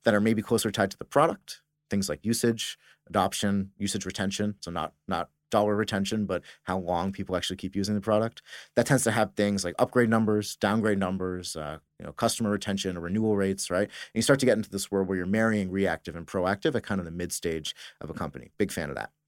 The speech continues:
The second then pivot point as things go on, 'cause that can carry on for a while, and that's actually a pretty sustainable model for quite some time as you scale up.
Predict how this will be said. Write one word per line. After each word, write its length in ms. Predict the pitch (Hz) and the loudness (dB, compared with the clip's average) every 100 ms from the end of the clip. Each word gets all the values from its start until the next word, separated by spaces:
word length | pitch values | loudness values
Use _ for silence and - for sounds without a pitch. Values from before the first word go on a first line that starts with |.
| _ _ - - - | _ _ -18 -6 2
The 80 | |
second 300 | 135 170 208 | 4 6 6
then 140 | 147 123 | 6 6
pivot 260 | 127 107 | 4 2
point 200 | - 104 | 0 0
as 80 | 95 | 2
things 200 | - 104 | 0 -2
go 160 | - 92 | 0 2
on, 220 | 131 110 | 4 2
'cause 140 | 104 | 4
that 120 | 156 190 | 2 2
can 180 | 302 | -2
carry 280 | - - 110 | 0 2 4
on 160 | 104 98 | 4 0
for 160 | 98 | 0
a 60 | 87 | -2
while, 340 | 78 76 113 | 0 2 4
and 80 | 160 | 4
that's 160 | 104 - | 2 2
actually 340 | 131 - 92 | 0 0 -2
a 60 | 90 | -2
pretty 240 | - 101 | -2 -2
sustainable 480 | 95 - 85 85 85 | -2 -6 -8 -6 -6
model 340 | 78 73 95 | -4 -2 -2
for 260 | 117 78 65 | -2 -4 -8
quite 220 | - 95 87 | -2 -2 -2
some 160 | 92 | -6
time 260 | - 78 107 | -6 -4 -2
as 80 | 101 | -2
you 80 | |
scale 320 | 85 - 82 73 | -6 -4 -4 -2
up. 180 | 147 | -4